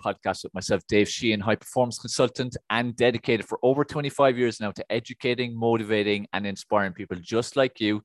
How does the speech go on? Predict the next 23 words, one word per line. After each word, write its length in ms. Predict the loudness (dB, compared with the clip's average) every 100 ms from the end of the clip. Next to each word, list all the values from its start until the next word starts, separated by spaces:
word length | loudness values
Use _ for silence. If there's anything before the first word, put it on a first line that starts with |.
| -6
to 80 |
live 140 | -8 -6
their 80 | -6 0
best 300 | 0 0 0
lives, 420 | 2 4 4 -2 -12 _ _ -10
to 80 |
become 460 | -6 -6 -4 -6 -4
the 140 | -8 0
best 420 | 0 0 -4 -12 _
them 440 | -6 2 2 2 -2
that 180 | -2 -2
they 120 | -4
can 180 | -4 -2
be, 400 | 0 0 -2 -6 -20 -2
and 220 | 0 0 -4
importantly, 580 | -8 0 2 4 2 -4
to 280 | 0 2
move 240 | 2 -2 0
towards 240 | 0 0
happiness 580 | 0 -2 -2 -4 -4 -8 -6
and 180 | -4 0
live 320 | 4 4 4 0
the, 320 | 2 4 2